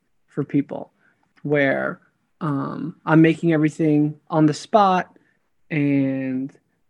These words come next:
um, I'll have lighting and cameras, and, um,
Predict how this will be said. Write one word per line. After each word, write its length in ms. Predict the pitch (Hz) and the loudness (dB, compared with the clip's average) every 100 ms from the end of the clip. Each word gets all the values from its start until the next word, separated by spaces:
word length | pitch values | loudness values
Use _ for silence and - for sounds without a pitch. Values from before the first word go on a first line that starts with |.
| _ | _
um, 520 | 160 143 135 53 - - _ | -12 -10 -12 -16 -18 -20 _
I'll 100 | 156 | -10
have 280 | 151 147 139 | -6 -6 0
lighting 500 | 151 160 156 151 143 | 4 4 4 0 0
and 140 | 131 135 | -2 -6
cameras, 640 | 160 147 143 139 139 131 | -4 0 0 0 -4 -6
and, 200 | 123 123 - _ _ _ _ _ _ _ _ - | -10 -12 -16 _ _ _ _ _ _ _ _ -12
um, 420 | 151 147 147 | -12 -10 -14